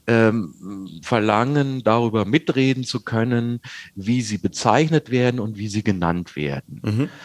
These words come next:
Speaker 1: Ähm, und, äh, aus diesen Gründen, weil, weil die Sinti und Roma irgendwie Sensibilität dafür geweckt haben, dass der Begriff Zigeuner zumindest von einem Teil dieser Gemeinschaft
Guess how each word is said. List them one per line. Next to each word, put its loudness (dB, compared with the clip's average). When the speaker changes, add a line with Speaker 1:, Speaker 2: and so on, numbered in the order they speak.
Speaker 1:
Ähm, 4
und, -2
äh, 4
aus 0
diesen 0
Gründen, 4
weil, 4
weil 2
die -4
Sinti -4
und -2
Roma 2
irgendwie -2
Sensibilität -2
dafür 0
geweckt -2
haben, -2
dass -4
der -2
Begriff -4
Zigeuner 2
zumindest -8
von -6
einem -6
Teil 0
dieser -2
Gemeinschaft -2